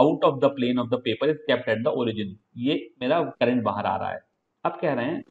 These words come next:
the magnitude of magnetic field B due to, due to loop A B C D at the origin is। तो ये तो भैया बहुत आसान सवाल था, पता नहीं लोग क्यों नहीं कर पाए। देखो ए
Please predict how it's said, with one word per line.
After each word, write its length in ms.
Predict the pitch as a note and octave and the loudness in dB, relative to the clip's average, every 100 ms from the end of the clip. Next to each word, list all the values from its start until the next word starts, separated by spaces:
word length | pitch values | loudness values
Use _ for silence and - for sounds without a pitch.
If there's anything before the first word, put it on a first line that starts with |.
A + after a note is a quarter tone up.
| _ _ _ _ _ - | _ _ _ _ _ 4
the 60 | F#3 D3+ | 6 8
magnitude 720 | C3+ C3 C#3 C#3+ C#3+ F#3 A3 G3+ | 8 8 4 0 -2 -4 -4 0
of 200 | G3+ F#3 | -2 -2
magnetic 500 | C#3 B2 B2 B2 F3+ _ | -4 -2 -4 -6 -12 _
field 280 | E3+ F#3 D#3+ A2+ A#2+ | -10 -8 -10 -8 -6
B 80 | D3+ G#3+ C4 - _ _ _ _ | -6 -6 -8 -10 _ _ _ _
due 280 | C3 G3 A#3 A3 | -8 -4 -2 2
to, 100 | A#3 G3 C#3+ C#3 C3+ | 0 2 -4 -6 -8
due 220 | C3 F#3 A3 - | -6 -6 -6 -6
to 120 | A3 | -6
loop 340 | E3+ C#3+ F#3+ A3 - - | -2 -2 -2 -6 -12 -6
A 180 | D#3+ D3+ D3+ | -2 -2 -2
B 120 | G#3+ G#3 | -6 -6
C 140 | F#3 D#3+ D3 | -8 -6 -6
D 100 | F#3+ D3+ | -2 0
at 200 | C#3 C3 | 0 -2
the 100 | E3+ E3 | -2 -2
origin 360 | C3+ A#2 A#2+ G#2+ | -4 -4 -6 -8
is। 60 | G#2 - | -12 -10
तो 60 | C#3+ | -6
ये 100 | C#3 | -6
तो 60 | C#3+ | -6
भैया 160 | D#3 G3 C3+ | -6 -4 -4
बहुत 260 | A#2+ C#3 C#3 | -4 -2 0
आसान 320 | A#2 A#2 A#2 | 0 -2 -8
सवाल 240 | A#2 G#2+ G#2+ | -4 -4 -4
था, 140 | A2+ | -8
पता 180 | A2 A#2 | -10 -8
नहीं 200 | A#2 A#2 | -8 -8
लोग 140 | A2+ A2+ | -8 -10
क्यों 220 | A2+ A#2+ | -10 -6
नहीं 140 | A#2 | -4
कर 140 | A2+ - | -2 0
पाए। 240 | A2+ E3+ - - _ _ _ _ _ - | 2 2 -2 -10 _ _ _ _ _ 2
देखो 240 | D3 D3 D3 | 2 4 0
ए 280 | - F#3 | 2 4